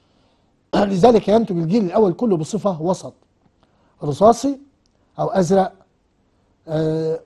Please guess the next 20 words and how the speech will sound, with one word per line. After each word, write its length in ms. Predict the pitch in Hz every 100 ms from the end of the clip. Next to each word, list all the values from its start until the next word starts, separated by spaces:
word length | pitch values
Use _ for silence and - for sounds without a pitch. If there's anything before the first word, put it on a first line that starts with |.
| -
والجيل 600 | 175 190 208 190 170 285
الثاني 280 | 147 226 196
بيطلع 260 | 185 202 160
بنسبة 300 | 170 156 147
اتنين، 440 | 147 165 170 170 - _ _ _ _
آه، 100 | 160
واحد 260 | 175 202 147
إلى 120 | 143
اتنين 260 | 139 175 156
إلى 120 | 143
واحد، 280 | 165 147 139
أسود 300 | 185 165 147
إلى 80 | 143
رصاصي 520 | 131 160 160 151 156
إلى 200 | 143 165
أبيض. 340 | 139 175 202 220 - _ _ _
تعال 140 | 165
نشوف 200 | 151 175
سؤال 200 | 170 170
تاني. 340 | - 220 262